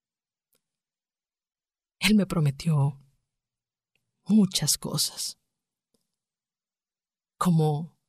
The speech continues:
como que nunca me dejaría. Y sabes,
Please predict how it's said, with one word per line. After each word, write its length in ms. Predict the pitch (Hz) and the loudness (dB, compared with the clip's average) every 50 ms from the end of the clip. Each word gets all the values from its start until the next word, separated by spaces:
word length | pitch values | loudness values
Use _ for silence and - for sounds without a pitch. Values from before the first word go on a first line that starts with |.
| _ _ _ _ _ _ _ _ _ | _ _ _ _ _ _ _ _ _
como 300 | - - 190 185 175 - | -4 0 2 2 2 0
que 160 | - - 131 | -2 -4 0
nunca 1000 | 135 147 156 165 175 180 185 202 208 214 214 214 208 208 196 185 185 - - - - | 2 4 6 6 8 8 8 8 8 8 8 8 8 8 6 4 2 0 -6 -4 -2
me 180 | 165 160 151 | 0 0 0
dejaría. 800 | 160 160 135 - - 165 143 - 185 170 156 151 147 131 - _ _ _ _ _ _ _ _ _ _ _ _ _ _ _ _ _ _ _ _ _ _ _ _ _ _ _ _ _ _ _ _ _ _ _ _ _ | 0 -2 -2 -4 -4 -6 -4 -4 -4 -4 -6 -8 -12 -14 -18 _ _ _ _ _ _ _ _ _ _ _ _ _ _ _ _ _ _ _ _ _ _ _ _ _ _ _ _ _ _ _ _ _ _ _ _ _
Y 100 | - - | -6 -2
sabes, 640 | - - - 294 320 302 214 - - - - - | -2 -2 0 -2 -2 -2 -2 -4 -6 -8 -10 -12